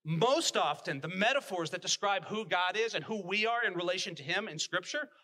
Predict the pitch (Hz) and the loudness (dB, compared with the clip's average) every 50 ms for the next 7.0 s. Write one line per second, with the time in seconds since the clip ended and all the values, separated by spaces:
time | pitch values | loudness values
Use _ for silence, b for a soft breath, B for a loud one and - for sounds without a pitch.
0 | b b - 220 220 214 220 233 220 214 226 233 262 247 - - 233 202 160 117 | b b 2 2 2 2 0 -2 0 2 2 2 4 4 4 2 2 2 0 -2
1 | - - - _ _ _ _ _ _ b b b b - 214 208 196 208 190 185 | -4 -8 -18 _ _ _ _ _ _ b b b b -2 0 0 0 -2 0 0
2 | 214 220 240 220 - 247 214 190 175 180 175 170 160 - 147 135 117 117 - 208 | 2 2 2 2 2 2 2 0 0 0 0 0 -2 -4 -6 -8 -6 -4 -2 -2
3 | 214 214 202 226 214 175 190 190 180 - - - - 262 247 240 185 147 123 123 | -2 0 0 -2 -2 0 -4 -6 -6 -8 -6 -2 0 2 2 2 2 0 -2 -6
4 | 135 - b b b b b - 196 202 - 180 196 190 - - 175 190 196 196 | -10 -14 b b b b b 2 2 2 2 0 -2 -2 -2 -2 0 0 0 0
5 | 190 175 180 175 170 156 - - - 156 - - - 101 - _ _ _ _ _ | -2 0 0 0 0 0 -2 -4 -6 -6 -6 -8 -12 -16 -18 _ _ _ _ _
6 | _ _ - 175 165 - - - - 277 285 185 160 170 180 - - - - | _ _ 0 0 0 0 0 2 4 4 4 4 2 0 0 0 -2 -2 -4